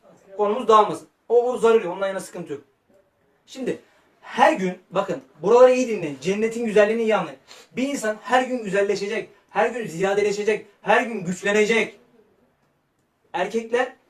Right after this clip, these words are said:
yüz insan günde, yüz insan. Saraylar, bir tuğlası gümüşten, bir tuğlası altından, bazı saraylar var zümrütten. Dışarıdan bakınca, dışarıdan bakınca içerideki bütün odalar görünüyor. Ama sadece sen görüyorsun. Sen, hanım ve hurilerin.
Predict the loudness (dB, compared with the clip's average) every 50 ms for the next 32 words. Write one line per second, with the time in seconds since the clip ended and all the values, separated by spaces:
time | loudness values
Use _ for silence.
0 | _ _ _ -6 -6 -4 -2 -2 -4 -2 -2 -2 -2 -2 -4 -6 -8 -10 -10 -8
1 | -6 -4 -4 -4 -4 -6 -6 -8 -14 -18 -18 _ _ _ _ _ _ _ _ _
2 | _ -8 2 4 6 6 8 6 6 6 4 2 0 -6 _ _ _ _ _ _
3 | _ -8 -6 -6 -4 -2 2 6 6 6 6 6 0 -6 -8 -6 -8 -4 -2 -2
4 | -2 -2 -4 -12 -12 -8 -6 -6 -6 0 2 2 2 2 2 2 2 2 0 0
5 | -4 -2 0 2 2 2 0 -4 _ _ _ _ _ _ _ _ _ -2 2 4
6 | 4 4 2 0 2 4 6 6 6 6 4 2 0 -2 -4 -4 -4 -4 -2 -2
7 | -2 -2 -2 -4 -10 _ _ _ _ _ _ _ _ -10 -8 -4 -2 -2 0 2
8 | 2 2 0 -2 -4 -2 -2 -2 -2 0 -2 0 2 2 2 2 0 0 -2 -2
9 | -2 0 0 0 0 0 -6 -12 _ _ _ _ _ -18 -6 0 0 0 0 0
10 | -4 -8 -12 -10 -6 -6 -4 0 2 2 2 4 2 0 -2 0 0 0 0 0
11 | -2 -6 -10 -6 -4 -4 0 2 2 2 2 0 -4 -8 -6 -6 -4 -4 -4 -4
12 | -6 -6 -10 -12 -16 -10 -2 0 0 0 0 -2 -4 -4 -2 -2 -2 -4 -4 -4
13 | -2 -2 0 0 0 0 0 -2 -6